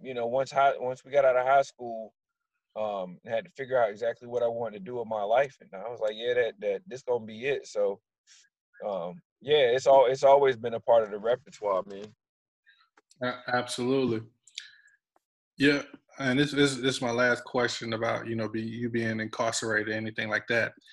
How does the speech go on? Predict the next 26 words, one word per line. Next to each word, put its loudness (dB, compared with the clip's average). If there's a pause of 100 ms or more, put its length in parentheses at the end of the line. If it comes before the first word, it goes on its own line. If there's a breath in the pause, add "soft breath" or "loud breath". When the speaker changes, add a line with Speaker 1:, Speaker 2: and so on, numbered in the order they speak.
(280 loud breath)
Speaker 1:
Yeah, -2
Speaker 2:
Your 4
Speaker 1:
it's -6
cool. -4
Speaker 2:
your 2
first 2
day 6
in, 0 (100)
in -8 (120)
prison, 4
man, -2
I 0
hear 2
that's, 2
like, 2
the, -2 (160)
the -6
craziest, 2
the -6
scariest. 0 (680 soft breath)
What, 0
what, 4
what 4
was 4
that 6
like? -2